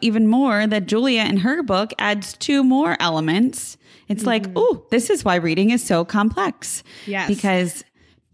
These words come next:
Speaker 1: <laughs> Julia talks about two more principles, which are joy and cultural responsiveness. So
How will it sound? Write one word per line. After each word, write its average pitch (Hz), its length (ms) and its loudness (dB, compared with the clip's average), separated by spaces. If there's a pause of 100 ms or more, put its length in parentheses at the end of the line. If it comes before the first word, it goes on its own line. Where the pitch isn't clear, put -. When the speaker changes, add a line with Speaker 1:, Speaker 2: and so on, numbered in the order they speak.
Speaker 1:
<laughs> 254 200 4
Julia 302 320 2
talks 240 240 -2
about 240 220 -2
two 277 180 2
more 254 180 2
principles, 220 640 0
which 202 140 -2
are 208 140 0
joy 202 440 0
and 233 240 0
cultural 247 420 0
responsiveness. 254 960 -2
So 233 420 0